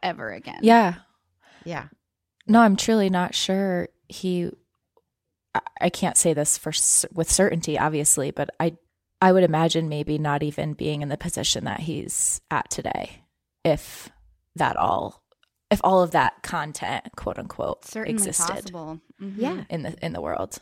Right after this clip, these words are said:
Speaker 3: Yeah. And he's making such a positive impact in the world, right? He's,
Speaker 2: Yeah.
Speaker 3: he's speaking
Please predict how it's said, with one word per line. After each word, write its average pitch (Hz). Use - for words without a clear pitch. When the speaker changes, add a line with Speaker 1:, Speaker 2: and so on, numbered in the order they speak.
Speaker 3:
Yeah. 185
And 233
he's 233
making 226
such -
a 156
positive 156
impact -
in 117
the -
world, -
right? 170
He's, 165
Speaker 2:
Yeah. 190
Speaker 3:
he's 160
speaking 208